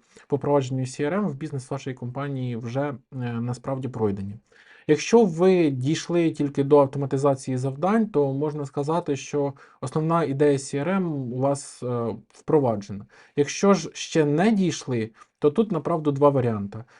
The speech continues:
Вам або це взагалі не потрібно, або всі веселищі у вас все,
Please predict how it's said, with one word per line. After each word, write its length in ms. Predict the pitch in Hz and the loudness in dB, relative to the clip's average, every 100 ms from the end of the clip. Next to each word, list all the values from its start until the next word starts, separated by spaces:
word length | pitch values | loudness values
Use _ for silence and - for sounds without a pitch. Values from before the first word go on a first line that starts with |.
| _ | _
Вам 200 | 156 165 - | 4 4 2
або 240 | 151 156 | 0 2
це 180 | 160 165 | 2 0
взагалі 580 | 139 117 165 139 113 110 | -2 -2 -4 0 2 2
не 120 | 113 | 0
потрібно, 540 | 127 175 190 220 208 208 - _ | -2 -6 -4 -2 -2 -4 -12 _
або 560 | 147 139 180 226 208 165 139 123 | -4 4 10 12 12 8 -2 -6
всі 380 | 120 - - 170 | -8 -12 -8 0
веселищі 600 | 151 131 156 151 147 127 | 0 2 4 4 4 -4
у 60 | 123 | -4
вас 280 | 127 131 - | -4 -6 -8
все, 600 | - - 127 123 120 | -10 -4 -2 -2 -2